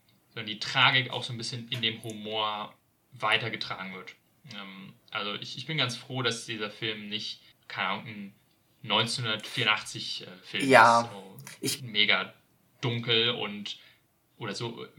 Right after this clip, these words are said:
Speaker 1: auch wie Matrix. Matrix ist ja auch ein sehr, sehr düsterer
Speaker 2: Ja, ich glaub,
Speaker 1: Film.
Speaker 2: sonst würde man
Speaker 1: Also
Speaker 2: das, das
Speaker 1: mag ich
Speaker 2: Konzept
Speaker 1: auch.
Speaker 2: auch nicht so einfach a-, abnehmen. Also wenn er sich jetzt,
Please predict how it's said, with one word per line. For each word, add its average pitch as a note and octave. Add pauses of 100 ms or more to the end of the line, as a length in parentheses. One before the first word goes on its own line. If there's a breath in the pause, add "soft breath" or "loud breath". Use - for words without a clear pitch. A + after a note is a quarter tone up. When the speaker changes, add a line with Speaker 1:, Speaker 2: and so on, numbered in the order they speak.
(140)
Speaker 1:
auch -
wie D#3
Matrix. A#2+
Matrix A#2+
ist -
ja -
auch B2+
ein A2+
sehr, G#2+
sehr G2
düsterer -
Speaker 2:
Ja, A#2
ich -
glaub, D#3+
Speaker 1:
Film. -
Speaker 2:
sonst D#3
würde D3
man C3+
Speaker 1:
Also B2
Speaker 2:
das, C#3
das C#3+
Speaker 1:
mag -
ich -
Speaker 2:
Konzept E3+
Speaker 1:
auch. C#3+
Speaker 2:
auch D3+
nicht D#3
so C#3
einfach C3
a-, -
abnehmen. A#2 (440 soft breath)
Also A#2+
wenn C#3+
er C#3
sich C#3
jetzt, C#3+